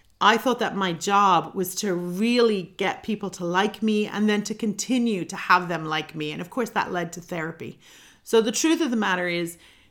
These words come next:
it's really important to understand that people have preferences and that's all it is. People have preferences. Some people prefer blondes. Some people prefer brunettes.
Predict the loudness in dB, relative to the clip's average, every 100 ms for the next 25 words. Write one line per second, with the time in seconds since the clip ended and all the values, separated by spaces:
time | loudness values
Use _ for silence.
0 | _ -2 0 0 -2 4 6 6 4 2
1 | 0 2 0 0 -6 -4 -2 -2 -4 -4
2 | -4 -4 -6 -8 -8 0 0 2 0 2
3 | 0 0 -4 0 0 2 0 0 -2 -2
4 | -4 -2 -2 -2 -4 -2 -2 -2 -2 -2
5 | -6 -6 -4 0 0 0 0 0 0 -8
6 | -10 -6 -4 -2 -2 -4 -6 -6 -6 -2
7 | -2 0 0 0 0 -4 -8 -4 -4 -4
8 | -4 -6 0 2 2 -2 -4 -2 0 -2
9 | -4 -8